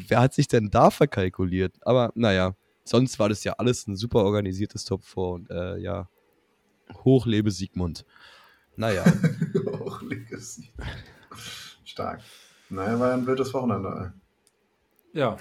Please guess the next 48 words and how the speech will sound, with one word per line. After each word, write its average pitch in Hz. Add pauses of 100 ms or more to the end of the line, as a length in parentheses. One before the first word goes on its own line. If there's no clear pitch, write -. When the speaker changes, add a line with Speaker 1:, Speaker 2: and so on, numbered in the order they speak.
(140)
Speaker 3:
jetzt 123
haben 143
wir, 156
glaub 143
ich, 143
auch -
die 131
längste 143
Folge 156
zusammen, 139
die 143
wir 123
je 123
gemacht 131
haben, 131
ohne 147
einen 165
Gast 151
dabei, 156 (260)
äh, 170
gehabt 151
zu 143
haben. 147
Speaker 1:
Ja. 95
Speaker 3:
Aber 156
man 151
muss 170
ja 160
auch 139
sagen, 147
nächste 147
Woche 147 (120)
kein 147
Spiel. 151 (140)
Deshalb, 123
da 117
wird's 117
entweder 131
sehr 127
viel 135
kürzer 151
oder 123
vielleicht 123
gibt's -
sogar 110 (420)
gar 117
keine 139
Folge. 160